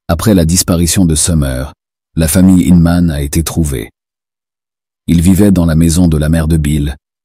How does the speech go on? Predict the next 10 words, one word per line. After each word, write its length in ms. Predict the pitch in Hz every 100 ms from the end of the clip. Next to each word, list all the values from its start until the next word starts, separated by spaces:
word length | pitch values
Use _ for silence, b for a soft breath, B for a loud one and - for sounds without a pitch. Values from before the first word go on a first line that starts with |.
| _ -
âgée 300 | 85 82 87
de 120 | 76
soixante-dix 640 | - 85 98 85 78 71
ans, 160 | 67 65 - _ _ _ -
dans 120 | 78
le 100 | 78
comté 280 | 76 78 85
de 140 | 73
Jackson, 600 | 71 76 - 71 65 67 76 _ _ _ -
Ohio. 440 | 80 78 73 67